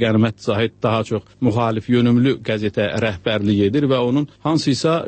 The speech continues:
şahidə təsir etmək, təzyiq etmək, istintaq orqanına, məhkəməyə təsir etmək imkanı yoxdur. Belə imkanların olmadığı halda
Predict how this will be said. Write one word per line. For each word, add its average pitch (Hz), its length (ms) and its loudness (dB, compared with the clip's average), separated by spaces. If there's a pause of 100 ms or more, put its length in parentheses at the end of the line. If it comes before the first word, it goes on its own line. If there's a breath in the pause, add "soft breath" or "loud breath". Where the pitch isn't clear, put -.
şahidə 127 480 0
təsir 123 400 0
etmək, 117 320 0
təzyiq 123 400 0
etmək, 117 300 0
istintaq 135 500 0
orqanına, 113 460 2
məhkəməyə 135 480 0
təsir 131 320 0
etmək 131 240 2
imkanı 123 400 0
yoxdur. - 320 -4 (100)
Belə 175 240 2
imkanların 147 540 2
olmadığı 127 480 2
halda 123 320 -4